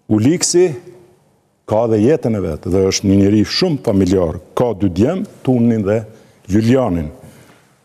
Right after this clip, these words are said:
Tuni ka trashëguar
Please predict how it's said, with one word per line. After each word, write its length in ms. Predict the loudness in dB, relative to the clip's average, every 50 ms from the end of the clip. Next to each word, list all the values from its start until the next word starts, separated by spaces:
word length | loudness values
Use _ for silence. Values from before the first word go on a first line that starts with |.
| _ _
Tuni 380 | -4 -4 -2 0 0 0 0 -2 -6 -12 -20 -20 -20 -20 -20 _ _ -20 _ _ _ _ _ _ _ _ _ _ _ _ _ _ _ _ _ _ -6
ka 120 | -6 -6
trashëguar 680 | -4 -2 -4 -4 -2 -2 -2 0 2 2 2 2 0 -2